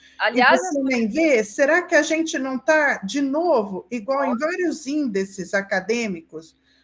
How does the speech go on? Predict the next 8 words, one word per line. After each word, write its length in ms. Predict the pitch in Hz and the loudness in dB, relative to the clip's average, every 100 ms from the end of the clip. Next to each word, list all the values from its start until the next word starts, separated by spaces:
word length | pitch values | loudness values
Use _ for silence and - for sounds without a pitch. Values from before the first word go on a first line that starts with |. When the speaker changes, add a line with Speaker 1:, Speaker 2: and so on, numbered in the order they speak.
| _ - | _ -4
Speaker 2:
a 140 | 233 | -2
gente 340 | 233 254 - | -2 -4 -6
tá, 160 | - 269 | -4 -4
de 220 | 233 277 | -2 -2
novo, 540 | 311 311 392 262 226 226 | 0 0 2 0 0 -4
arrumando 640 | 233 262 254 311 285 226 | -4 -4 -2 0 0 0
uma 180 | 226 233 | 0 0
numerologia 1500 | 311 403 359 311 302 302 226 233 226 262 320 262 175 180 | -2 -2 0 0 0 0 -2 -2 -4 -2 -2 -2 -4 -6